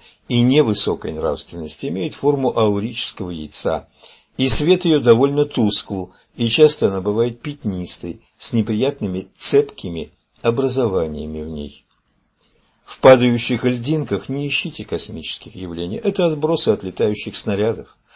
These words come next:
и машины выбрасывают их, простые шлаки. Также марсиане не повинны в таких шутках, ибо они давно покинули свою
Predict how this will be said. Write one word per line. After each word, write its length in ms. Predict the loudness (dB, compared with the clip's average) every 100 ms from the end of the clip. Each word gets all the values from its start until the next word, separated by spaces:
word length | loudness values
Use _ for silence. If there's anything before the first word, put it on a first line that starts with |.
| -20 _ 2
и 120 | 6
машины 480 | 6 6 4 2 2
выбрасывают 800 | 2 4 4 4 -2 -6 -6 -10
их, 260 | -18 -20 _
простые 440 | -2 0 0 -2 -2
шлаки. 500 | -4 -6 -6 -10 _ _ _ _ -20 -20 -20 _
Также 460 | 8 8 10 8 8
марсиане 880 | 6 4 4 6 8 8 4 -2 -8 _
не 140 | -2 4
повинны 460 | 6 6 4 -4
в 60 | -8
таких 340 | -8 -10 -10
шутках, 460 | -10 -12 -12 -10 -8
ибо 180 | -2 0
они 160 | 0
давно 420 | 2 4 4 0 -2
покинули 500 | -4 -8 -10 -8 -10
свою 420 | -8 -6 -8 -10